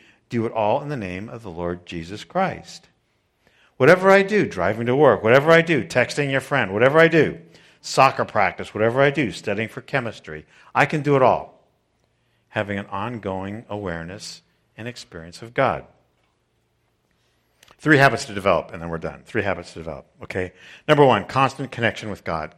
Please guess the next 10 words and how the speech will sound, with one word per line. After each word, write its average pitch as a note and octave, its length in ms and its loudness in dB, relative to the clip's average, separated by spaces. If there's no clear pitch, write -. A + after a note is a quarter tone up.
Constant C3+ 440 -2
connection G2 380 -10
with F2 100 -14
God. D2 280 -6
The A2+ 100 0
Bible C#3+ 240 8
says, B2 240 0
"Pray - 240 2
without A#2+ 300 4
ceasing." D#2 440 -12